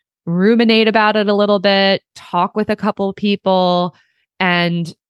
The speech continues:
I felt nervous when we started recording last week, but it was that, like,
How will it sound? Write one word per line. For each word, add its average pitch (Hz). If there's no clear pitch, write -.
I 196
felt 254
nervous 320
when 214
we 190
started 175
recording 175
last 170
week, 180
but 208
it -
was 190
that, 208
like, 190